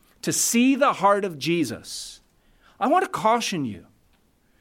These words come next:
Do not see the heart of Jesus and then jump on the treadmill of self-effort and just go try to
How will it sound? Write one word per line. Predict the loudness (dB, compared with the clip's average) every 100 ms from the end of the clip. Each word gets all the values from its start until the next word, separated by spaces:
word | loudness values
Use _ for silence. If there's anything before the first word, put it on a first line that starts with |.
| _ _
Do | 0 2
not | 4 4 4 4 0
see | -4 0 0
the | 0
heart | 2 0 0
of | -4
Jesus | -2 -2 0 0 -2 -10 0
and | 0 2
then | 0 0
jump | 2 2 2
on | 0 0
the | -2
treadmill | -4 -2 0 -2 -2 -2 -2 -4 -6 -6
of | -6
self-effort | -4 -2 -2 -2 -6 -6 -6 -6 -12 -12 _ -20 -4
and | -2 0
just | 0 0
go | 0 0
try | 0 -2 -2
to | -2